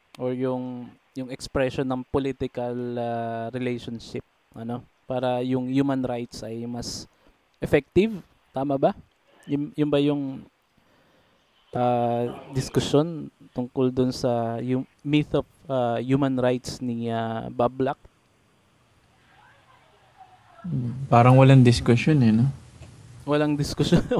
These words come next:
Speaker 1: <laughs> Wa-, walang may mga nagtanong at, ah, nag-usisa, bakit myth of human rights ang pamagat? Bakit?
Speaker 2: Ayun, yun pala,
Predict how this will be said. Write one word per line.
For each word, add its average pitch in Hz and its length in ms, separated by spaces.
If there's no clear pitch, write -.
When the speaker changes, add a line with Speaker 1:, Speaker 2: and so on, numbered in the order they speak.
Speaker 1:
<laughs> - 280
Wa-, 170 180
walang 175 280
may 196 120
mga 185 280
nagtanong 160 720
at, 143 160
ah, 147 160
nag-usisa, 147 640
bakit 156 400
myth 156 400
of 151 80
human 151 400
rights 151 320
ang 135 80
pamagat? 135 520
Bakit? - 280
Speaker 2:
Ayun, 180 580
yun 170 160
pala, 160 380